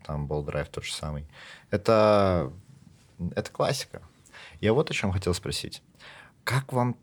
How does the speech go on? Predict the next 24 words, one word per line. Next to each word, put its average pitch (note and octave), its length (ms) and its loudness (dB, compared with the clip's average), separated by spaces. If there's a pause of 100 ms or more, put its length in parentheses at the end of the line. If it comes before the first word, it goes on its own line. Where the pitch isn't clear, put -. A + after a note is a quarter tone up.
(200)
так... G#2 460 0 (1300)
Как, A2 260 2 (540)
как B2 540 0 (540)
так A2 220 2 (260)
круто A2+ 580 2 (640)
вы F#2+ 140 -4
подобрали G2+ 420 4
момент, G2+ 540 6
чтобы E2+ 300 -4
выйти? G2 400 -4 (1160)
Прям G2+ 300 4 (440)
одна G#2+ 420 4
неделя, A#2 600 4
Яндекс G#2 520 2
заблокировали, A#2+ 840 2
и G#2 160 -2
сразу A#2 560 2
же F#2 140 2
моментально A2+ 800 2
появляется G2 480 2
Форус. F2 280 -2
В - 100 -14
чем A#2 260 0
секрет? - 460 -2